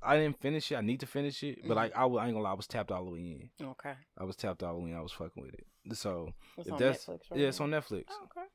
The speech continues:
Speaker 1: You know what I mean? So if that's something y'all wanna tap into and y'all wanna fuck with, I, I say, I say fuck with it, especially if you wanna learn about him more as a person.
Speaker 2: Oh, dang. It's been coming on since October?
Speaker 1: Yeah. Like I said, like, I've been, I kinda binge watched, like,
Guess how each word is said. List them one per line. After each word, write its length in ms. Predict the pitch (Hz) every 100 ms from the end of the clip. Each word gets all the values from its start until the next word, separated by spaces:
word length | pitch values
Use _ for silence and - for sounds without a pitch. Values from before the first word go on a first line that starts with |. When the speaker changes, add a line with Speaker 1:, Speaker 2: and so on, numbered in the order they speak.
| _
Speaker 1:
You 100 | 110
know 60 | 113
what 60 | 113
I 40 |
mean? 160 | 117 120
So 120 | 120
if 60 | 101
that's 180 | 127
something 180 | 135 120
y'all 120 | 117
wanna 160 | 110 110
tap 280 | - 117 113
into 500 | 110 104 113 110 107 _ _ _
and 100 | - 98
y'all 200 | 107 104
wanna 140 | 98
fuck 280 | - 104 98
with, 100 | 101
I, 220 | 101 85
I 40 | 113
say, 280 | - 117 104
I 100 | 95
say 180 | 113 104
fuck 320 | - 101 -
with 120 | 101
it, 160 | 92 - 95
especially 440 | 101 120 117 113
if 80 | 104
you 80 | 113
wanna 180 | 110 101
learn 220 | 110 110
about 300 | 101 101 98
him 140 | 110
more 220 | 104 104
as 80 | 104
a 40 | 95
person. 460 | - 117 127 135 143 _ _ 440
Speaker 2:
Oh, 80 | 415
dang. 400 | - 381 302 175
It's 120 | 277 349
been 140 | 320
coming 240 | 330 311
on 140 | 302 302
since 180 | 302 294
October? 380 | 294 330 392 427 427 - -
Speaker 1:
Yeah. 300 | 127 107 92 _ - _ - _ -
Like 160 | 104 104
I 80 | 107
said, 220 | 117 98
like, 140 | 92
I've 240 | 87 120 117
been, 340 | 117 110 101
I 60 | 104
kinda 240 | - 127
binge 340 | 98 98 117 -
watched, 440 | 113 117 110 - -
like, 300 | 110 101